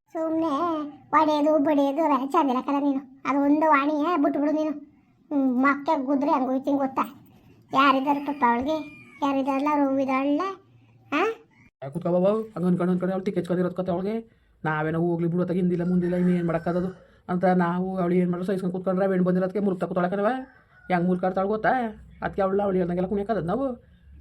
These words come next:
Speaker 2: ಆ, ಹೋಗ್ಲಿ ಬಿಡು ಪಾಪ, ಏನಾಗ ಸುಧನ್ ನಮ್ಗೆ ಗೊತ್ತಿಲ್ವ, ಹೆಂಗೇನ ತಂಗಿ ಮಗ ಅಂತವೆ. ಎಲ್ಗೂ ಎಲ್ಲಿ ಕೊಂಡೋದರು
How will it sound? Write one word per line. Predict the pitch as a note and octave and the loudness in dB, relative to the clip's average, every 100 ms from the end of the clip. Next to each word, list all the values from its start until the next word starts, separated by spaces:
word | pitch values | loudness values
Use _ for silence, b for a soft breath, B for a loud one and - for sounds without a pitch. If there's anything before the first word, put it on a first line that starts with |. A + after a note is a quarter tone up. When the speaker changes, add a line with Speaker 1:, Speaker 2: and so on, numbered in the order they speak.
| - | -6
Speaker 2:
ಆ, | G#3+ A3 G#3+ G#3 | -4 -2 -2 0
ಹೋಗ್ಲಿ | G3+ G#3 | 2 0
ಬಿಡು | A3 C#4 B3+ | 0 -2 -2
ಪಾಪ, | - C#4+ C#4 - - - F#3+ G3 | -2 -2 -4 -8 -20 -10 -2 -2
ಏನಾಗ | F#3+ G3 G#3+ | 0 -2 0
ಸುಧನ್ | F#3+ G3+ | 0 0
ನಮ್ಗೆ | G#3 F3+ | 0 -2
ಗೊತ್ತಿಲ್ವ, | F3+ E3+ F#3+ | 0 -2 -2
ಹೆಂಗೇನ | F3 F3 F#3 | -2 -2 -2
ತಂಗಿ | F#3 F3+ | -2 0
ಮಗ | F#3 G3+ | -2 -2
ಅಂತವೆ. | A#3 C#4 A#3+ b b b b E3+ | -4 -8 -10 b b b b -2
ಎಲ್ಗೂ | F3 F3 F#3+ | 0 0 0
ಎಲ್ಲಿ | F#3 F#3 | 2 0
ಕೊಂಡೋದರು | F#3 F3+ F#3+ | 0 -2 -2